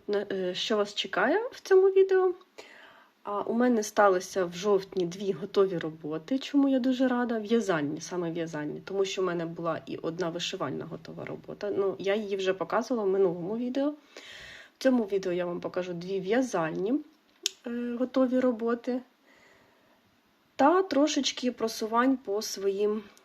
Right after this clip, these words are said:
е, плечовим виробам. Їх зовсім, звісно, трошечки, але ж вони є. Тож давайте будемо дивитися.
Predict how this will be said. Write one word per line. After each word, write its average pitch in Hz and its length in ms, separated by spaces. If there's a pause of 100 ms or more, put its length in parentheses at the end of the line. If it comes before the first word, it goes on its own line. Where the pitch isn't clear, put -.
(200)
е, 185 360 (800)
плечовим 202 520
виробам. 165 460 (800)
Їх 247 240
зовсім, 196 420 (220)
звісно, 185 440
трошечки, 311 760
але 220 300
ж - 240
вони 220 240 (140)
є. 165 160 (180)
Тож 190 180
давайте 220 600 (300)
будемо 196 500 (460)
дивитися. 185 680